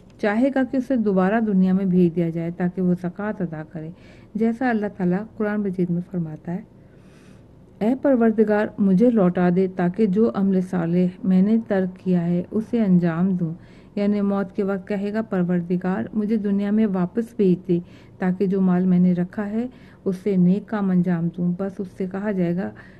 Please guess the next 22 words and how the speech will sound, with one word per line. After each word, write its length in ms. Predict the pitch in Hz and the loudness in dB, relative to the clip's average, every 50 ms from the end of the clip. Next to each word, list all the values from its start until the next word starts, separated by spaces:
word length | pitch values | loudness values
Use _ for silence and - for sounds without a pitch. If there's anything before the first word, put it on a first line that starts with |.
| - - | -10 -6
"ऐसा 260 | - 214 214 - 240 233 | -4 -4 -2 0 4 6
नहीं 260 | 226 226 233 226 214 | 8 8 8 8 8
हो 120 | 185 170 170 - - | 6 4 0 -2 -6
सकता, 340 | 180 180 - - - 175 170 - - - - - - - | -10 -10 -8 -10 -10 -10 -10 -12 -18 -20 -20 -12 -6 -2
यानी 200 | 220 220 226 226 | 2 4 4 4
तुम 180 | 226 233 220 208 | 4 2 2 2
वापस 400 | 196 190 180 180 185 226 220 - - | 2 0 0 0 0 -2 -2 0 2
नहीं 140 | 220 220 214 | 2 2 2
पलट 280 | 214 - 170 165 160 - - - | 2 -2 -4 -6 -8 -10 -14 -14
सकते।" 260 | - - - - 170 | -16 -12 -8 -6 -6
इसके 260 | 170 175 - - 185 | -6 -6 -6 -6 -4
अलावा 400 | 175 170 170 170 170 202 226 254 254 - - - - - - - - - - | -2 -2 -2 -4 -4 -4 -6 -6 -8 -12 -18 -20 -20 -20 -20 -20 -14 -6 -2
आप 200 | 180 185 185 185 - | -2 -2 -2 -2 -2
इस 220 | - 277 277 - - | -4 -4 -2 -4 -2
आयत 380 | 185 175 170 175 190 220 220 - - - - - - - - - - - - - | 0 2 2 2 0 0 -4 -8 -16 -20 -20 -20 -20 -20 -20 -20 -20 -12 -4 0
यानी 200 | 180 180 180 180 | 2 2 2 2
कि 120 | 185 208 | 0 0
"व 120 | 190 185 180 | -2 0 0
अनहु 400 | 175 180 208 226 226 220 226 226 | 0 4 4 4 6 6 4 2
फी 180 | 220 - 233 226 226 | 2 0 -2 -2 -2
तफसीर 480 | - 196 185 - - 226 220 220 208 | -2 -4 -6 -4 -2 0 2 2 4
ही 140 | 214 214 | 4 2